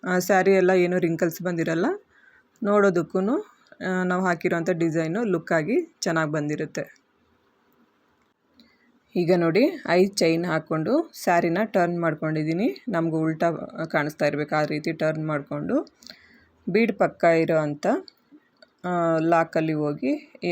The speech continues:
ಐದು ಚೈನ್ನ ಲಾಕ್ ಮಾಡ್ಕೊಂಡಿದ್ದೀನಿ. ಈಗ ಪಕ್ಕದಲ್ಲಿ ಇನ್ನೊಂದು ನೋಡಿ, ಸಿಂಗಲ್ ಕ್ರೋಶೆ ಹೋಲ್ ಕಾಣಿಸ್ತಾ ಇದೆ ಅಲ್ವಾ, ಅಲ್ಲಿಗೆ ಹೋಗಿ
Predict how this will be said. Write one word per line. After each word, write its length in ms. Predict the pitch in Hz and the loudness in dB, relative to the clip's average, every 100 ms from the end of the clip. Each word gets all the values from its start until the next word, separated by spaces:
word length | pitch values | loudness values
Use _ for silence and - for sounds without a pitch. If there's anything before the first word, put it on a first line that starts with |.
| - | 2
ಐದು 240 | 175 180 | 2 2
ಚೈನ್ನ 400 | 180 175 160 156 247 226 | 0 0 0 0 0 2
ಲಾಕ್ 320 | 170 165 - | 2 2 0
ಮಾಡ್ಕೊಂಡಿದ್ದೀನಿ. 680 | 156 - 156 151 143 151 151 - _ _ - - _ _ 175 | -4 -4 -4 -4 -2 -4 -6 -10 _ _ -20 -20 _ _ -2
ಈಗ 200 | 165 185 | 2 2
ಪಕ್ಕದಲ್ಲಿ 680 | 220 170 - 202 190 175 233 403 - | 2 -2 0 2 4 4 2 0 -6
ಇನ್ನೊಂದು 360 | - 180 180 175 | -4 0 0 0
ನೋಡಿ, 280 | 170 165 254 | 0 0 -2
ಸಿಂಗಲ್ 340 | - 170 170 | -2 -2 0
ಕ್ರೋಶೆ 340 | 165 160 165 160 156 160 160 160 _ | 0 -2 0 -2 -2 -2 -6 -10 _
ಹೋಲ್ 260 | - 185 165 | 0 0 2
ಕಾಣಿಸ್ತಾ 440 | 165 156 156 - | 0 -2 -2 -2
ಇದೆ 180 | 151 156 | -2 -2
ಅಲ್ವಾ, 240 | 156 151 349 - _ _ - _ _ _ - | -4 -2 -4 -6 _ _ -20 _ _ _ -2
ಅಲ್ಲಿಗೆ 300 | 170 170 160 | 0 0 0
ಹೋಗಿ 380 | 160 156 175 | -2 -2 -2